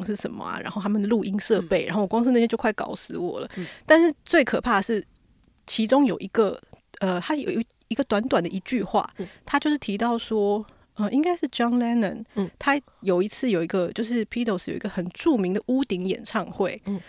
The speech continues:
Speaker 1: 然后他就讲说他的屋-，他，他在屋顶演唱会的时候背了一把，应该是吉他，
Speaker 2: 嗯。
Speaker 1: 然后那个吉他他是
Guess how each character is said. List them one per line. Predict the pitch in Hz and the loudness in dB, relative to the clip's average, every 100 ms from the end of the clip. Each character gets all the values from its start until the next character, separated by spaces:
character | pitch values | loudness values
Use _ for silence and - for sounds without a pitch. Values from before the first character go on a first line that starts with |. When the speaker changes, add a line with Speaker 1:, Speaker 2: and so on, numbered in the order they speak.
| - - | -18 -2
Speaker 1:
然 | 202 | 2
后 | 294 285 | 2 2
他 | - | 0
就 | 285 285 | 0 -2
讲 | - 170 | -4 -8
说 | - 226 | -8 -4
他 | 233 | -2
的 | 220 | -2
屋-， | 214 220 | -4 -8
他， | - 220 | -4 -4
他 | 254 | -2
在 | 262 | -2
屋 | 214 233 | -2 -4
顶 | 196 185 | -2 -4
演 | - | -4
唱 | - 208 | -4 -2
会 | 214 196 | 0 -2
的 | - | -4
时 | 208 | -10
候 | 202 202 - - - _ | -2 -2 -2 -16 -20 _
背 | 269 277 | 4 6
了 | |
一 | 220 | 4
把， | 240 - - - _ _ | 2 2 0 -8 _ _
应 | 294 | 2
该 | 359 | 4
是 | 381 | 4
吉 | - 170 170 | 0 -8 -6
他， | - 175 180 | -4 -4 -2
Speaker 2:
嗯。 | 202 180 - - | -4 -4 -12 -10
Speaker 1:
然 | - 254 | -2 2
后 | |
那 | 349 | 2
个 | 254 | 2
吉 | - 202 208 | -2 -8 -6
他 | - 254 254 - | -4 -4 -4 -10
他 | - 302 | -8 -6
是 | 285 262 | -4 -6